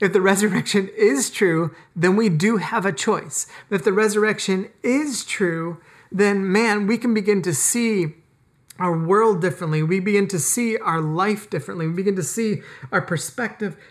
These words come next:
differently. We will no longer choose a man-made version of anything. We, we no longer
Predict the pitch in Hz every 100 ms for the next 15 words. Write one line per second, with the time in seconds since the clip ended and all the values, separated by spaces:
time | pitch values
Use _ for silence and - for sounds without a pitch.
0 | _ 190 180 175 175 202 202 196 196 185
1 | 208 226 220 175 - 196 165 156 - _
2 | _ _ _ - 175 180 180 180 180 156
3 | 175 170 170 160 185 254 185 131 127 165
4 | 180 180 190 233 220 190 190 190 220 240
5 | 185